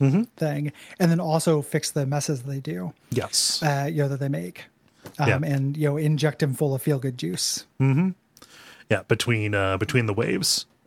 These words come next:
Speaker 1: Um, this
Speaker 2: Yeah.
Speaker 1: is, this is fun. Apparently this, uh, gets, uh, people who try to speed run the game, like, the, these are the most frustrating missions because you can't rush it at all. Like, it's kinda like an
Speaker 2: Oh,
Speaker 1: auto
Speaker 2: yeah.
Speaker 1: scroller kinda thing,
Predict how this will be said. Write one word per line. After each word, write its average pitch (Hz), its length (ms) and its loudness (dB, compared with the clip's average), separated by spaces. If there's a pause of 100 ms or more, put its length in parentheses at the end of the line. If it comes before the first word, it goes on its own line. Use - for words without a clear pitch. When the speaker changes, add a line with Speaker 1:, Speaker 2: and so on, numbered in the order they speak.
Speaker 1:
Um, 107 560 2 (100)
this 160 240 2
Speaker 2:
Yeah. 214 60 4
Speaker 1:
is, 147 220 0
this 156 260 0
is 170 100 2
fun. 180 320 0
Apparently 143 440 2
this, 131 340 0
uh, 113 180 2
gets, 107 400 0
uh, 95 340 0 (540)
people 120 260 0
who 104 60 -2
try 113 200 2
to 95 80 -2
speed - 280 -2
run 123 180 0
the 120 60 -2
game, 120 480 -2
like, 104 200 2
the, 110 120 0
these 101 280 0
are 107 40 -2
the 104 80 0
most 95 180 0
frustrating 110 440 0
missions 101 320 -2
because 98 360 0
you 85 60 -16
can't 104 200 -4
rush 92 240 -2
it 143 100 -2
at 156 100 -2
all. 165 240 -4 (420)
Like, 107 120 2
it's 98 140 -4
kinda 104 160 2
like 92 80 0
an 160 80 4
Speaker 2:
Oh, 160 140 2
Speaker 1:
auto 147 120 2
Speaker 2:
yeah. 98 60 2
Speaker 1:
scroller 175 440 0
kinda - 220 0
thing, 214 320 0